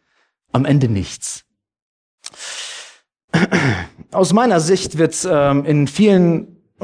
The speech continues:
unter, un-, unter vielen Christen zu viel Zeit darin vergeudet, irgendwelche Endzeitthemen, ähm, irgendwelche Weltereignisse in eine Art Zeittafel eintragen zu wollen.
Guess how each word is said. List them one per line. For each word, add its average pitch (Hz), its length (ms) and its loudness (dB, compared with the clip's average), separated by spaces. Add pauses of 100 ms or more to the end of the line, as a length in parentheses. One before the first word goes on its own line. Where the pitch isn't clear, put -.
(180)
unter, 175 220 2 (320)
un-, 196 200 -2
unter 190 220 2
vielen 226 300 4
Christen - 540 0 (240)
zu - 160 -2
viel 226 360 0
Zeit 180 500 -2
darin 165 300 0
vergeudet, 143 640 0 (640)
irgendwelche 156 880 2 (800)
Endzeitthemen, 151 1700 0 (800)
ähm, 127 380 0 (240)
irgendwelche 165 760 2 (500)
Weltereignisse 151 1200 0 (580)
in 147 160 2
eine 139 260 2
Art 139 280 -2
Zeittafel 135 720 -2
eintragen 90 640 -4
zu 95 260 -6
wollen. 80 360 -10